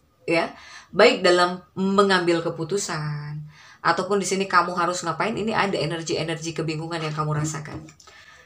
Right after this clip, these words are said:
Dan kemudian juga ada kartu apa lagi?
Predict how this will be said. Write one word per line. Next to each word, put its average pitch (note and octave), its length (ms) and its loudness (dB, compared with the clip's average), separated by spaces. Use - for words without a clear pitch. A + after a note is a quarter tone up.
Dan A3+ 160 8
kemudian A#3+ 400 8
juga G3 480 6
ada F3 240 4
kartu E3+ 320 0
apa E3 160 -6
lagi? D#3 240 -4